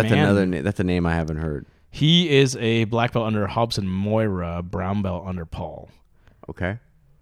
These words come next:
Speaker 2: Uh, I actually, I was his uke for his brown belt, actually. He was a corrections officer who was actually,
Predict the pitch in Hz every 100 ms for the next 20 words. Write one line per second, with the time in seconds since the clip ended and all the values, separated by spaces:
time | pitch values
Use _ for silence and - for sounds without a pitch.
0 | _ _ _ - 107 92 82 78 78 -
1 | 92 98 101 85 87 117 98 101 113 135
2 | 73 - 82 85 80 80 76 - 82 -
3 | 80 85 _ _ - - _ - 110 104
4 | 101 98 95 92 90 82 - _ _ _
5 | _ _ _ _ _ _ 113 104 98 90
6 | 85 - - 98 90 87 - 110 - 113
7 | 120 - - 120 120 113 110 98 92 85
8 | 85 92 95 - 113